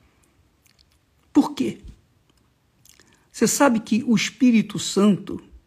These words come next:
é o Espírito da justiça, porque Deus é justiça,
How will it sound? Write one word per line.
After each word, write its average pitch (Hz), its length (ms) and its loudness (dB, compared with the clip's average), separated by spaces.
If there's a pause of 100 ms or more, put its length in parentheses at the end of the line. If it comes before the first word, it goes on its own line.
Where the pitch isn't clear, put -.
(1000)
é 247 80 6
o 262 60 4
Espírito - 680 0
da 202 220 -2
justiça, 190 880 -4 (560)
porque - 240 4
Deus 233 500 4
é 165 80 4
justiça, 147 720 -6